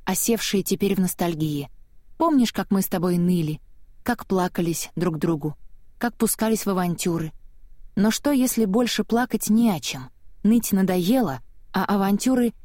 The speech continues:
не привлекают. Нужно понять, что ушла не связь,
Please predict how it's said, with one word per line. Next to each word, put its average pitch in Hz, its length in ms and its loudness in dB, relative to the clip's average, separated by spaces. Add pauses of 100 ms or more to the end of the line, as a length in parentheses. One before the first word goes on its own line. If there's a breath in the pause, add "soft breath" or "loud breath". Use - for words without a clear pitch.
(160)
не 220 100 4
привлекают. 208 800 -2 (920)
Нужно 240 340 4
понять, 226 360 2
что - 200 -2
ушла 226 300 2
не 214 100 4
связь, 233 460 0